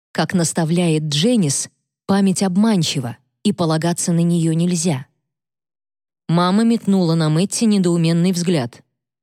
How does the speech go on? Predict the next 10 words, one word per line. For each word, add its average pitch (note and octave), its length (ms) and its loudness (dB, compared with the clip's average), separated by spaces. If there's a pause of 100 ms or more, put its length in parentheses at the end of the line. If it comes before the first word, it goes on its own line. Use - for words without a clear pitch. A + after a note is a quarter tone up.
(540)
«С - 80 -8
чего B3 280 0
ты C4+ 140 0
взял?» F3+ 360 -2 (600)
Вопрос E3 400 -2
прозвучал D3 560 -2
жёстко C#3 580 -4
и - 100 -6
с - 140 -4
укором. B2+ 480 -4